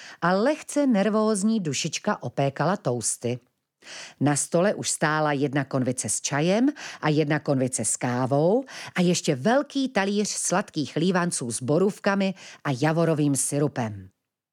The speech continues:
Za chvilku už všichni seděli za stolem a pochutnávali si na společné snídani.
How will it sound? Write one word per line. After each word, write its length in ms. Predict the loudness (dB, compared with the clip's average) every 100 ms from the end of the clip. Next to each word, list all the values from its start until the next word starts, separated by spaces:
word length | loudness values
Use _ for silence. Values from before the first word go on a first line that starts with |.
| _ -20 -20 -18 -4
Za 180 | 0 0
chvilku 360 | 0 0 0
už 240 | 0 0 -2
všichni 420 | -2 -2 0 -2
seděli 400 | 0 0 0 -2
za 180 | 0 -2
stolem 500 | 0 0 2 2 0 -4 -18 -14
a 80 | -12
pochutnávali 880 | -4 -2 0 0 0 2 2 2 0
si 200 | 0 0
na 140 | 0 0
společné 600 | -2 -2 -2 -2 -2 -2
snídani. 640 | -2 0 0 0 0